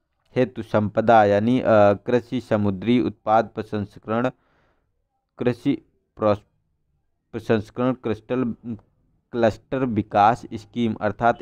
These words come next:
scheme for agro marine processing and development of agro processing cluster, ठीक है।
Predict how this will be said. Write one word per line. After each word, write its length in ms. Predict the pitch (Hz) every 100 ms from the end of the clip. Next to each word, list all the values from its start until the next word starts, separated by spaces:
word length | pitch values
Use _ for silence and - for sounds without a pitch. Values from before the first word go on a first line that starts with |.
| 120
scheme 640 | - _ 117 117 127 127 117 110
for 180 | 104
agro 840 | - - 120 113 104 113 120 123 120 104
marine 560 | 101 98 123 123 123 117 -
processing 840 | 101 98 - 127 127 - 123 120
and 360 | - 92 92 92
development 720 | 113 120 123 - 113 113 120 110 - 98
of 340 | - - 113
agro 280 | 113 120 117 -
processing 640 | 101 - 117 113 127 120 107
cluster, 440 | 113 117 - 95 90
ठीक 260 | 90 139
है। 100 | 113